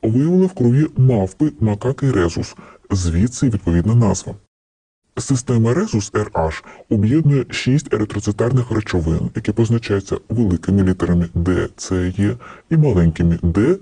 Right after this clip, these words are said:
Ц, Е. За їх можливими комбінаціями розрізняють вісім груп крові. Найсильнішу дію серед усіх проявляє аглютиноген Д, тому саме його називають резус-фактором.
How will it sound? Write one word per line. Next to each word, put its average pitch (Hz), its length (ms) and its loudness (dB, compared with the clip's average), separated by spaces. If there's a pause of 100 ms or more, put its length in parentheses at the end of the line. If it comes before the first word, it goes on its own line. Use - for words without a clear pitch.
Ц, 117 340 -2 (300)
Е. 92 120 -4 (1160)
За 104 200 4
їх 104 360 0
можливими 90 720 2
комбінаціями 90 800 2
розрізняють 123 560 2
вісім 113 360 2
груп 90 280 -2
крові. 80 400 -4 (360)
Найсильнішу 139 680 2
дію 98 300 2
серед 95 280 -4
усіх 85 300 -2
проявляє 98 580 0
аглютиноген 92 680 0 (140)
Д, 80 300 -2 (600)
тому 120 240 2
саме 92 280 2
його 90 180 2
називають 147 440 2
резус-фактором. - 800 -4